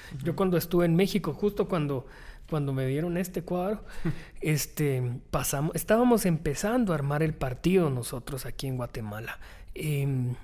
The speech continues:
Speaker 2: nos costó muchísimo, de hecho todavía tenemos problemas para poder pagar la sede del partido, que es una oficina, pues aquí en la zona uno tampoco es una cosa enorme.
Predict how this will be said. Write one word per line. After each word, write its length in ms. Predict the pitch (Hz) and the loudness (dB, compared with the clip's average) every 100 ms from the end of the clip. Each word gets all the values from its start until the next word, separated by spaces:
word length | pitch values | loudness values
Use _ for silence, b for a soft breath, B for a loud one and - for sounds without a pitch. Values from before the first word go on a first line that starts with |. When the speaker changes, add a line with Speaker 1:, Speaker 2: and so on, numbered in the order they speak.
| - - - | -14 -20 -4
Speaker 2:
nos 300 | 185 160 147 | 2 2 2
costó 360 | - 147 - 165 | 0 -2 0 2
muchísimo, 600 | 170 165 180 202 202 165 | 4 4 4 4 4 4
de 100 | 147 | 2
hecho 200 | 170 127 | 2 2
todavía 420 | - 143 135 165 | 2 2 2 2
tenemos 380 | 165 151 156 170 | 2 2 2 2
problemas 520 | - 131 127 147 170 | 2 2 2 0 0
para 280 | 170 143 127 | 0 -2 0
poder 260 | 127 135 135 | -2 -2 0
pagar 380 | 156 143 147 147 156 | 0 2 0 -2 -4
la 220 | 143 127 | -4 -2
sede 260 | - 156 160 | -2 0 0
del 120 | 147 | 0
partido, 460 | - 117 - 151 - | 0 -2 0 -4 -4
que 80 | |
es 240 | 127 - 143 | -6 -4 -4
una 160 | 135 | -2
oficina, 560 | 127 - 127 143 143 131 | -4 -6 -6 -4 -4 -4
pues 240 | 123 120 | -6 -8
aquí 160 | 135 - | -8 -10
en 80 | 147 | -12
la 80 | - | -10
zona 280 | 135 135 | -10 -10
uno 280 | 123 143 139 | -4 -2 -2
tampoco 460 | 131 120 156 - 143 | -2 -8 -8 -6 -6
es 160 | 123 151 | -4 -4
una 160 | 127 | -6
cosa 260 | - 131 - | -6 -8 -6
enorme. 320 | 127 151 | -4 -4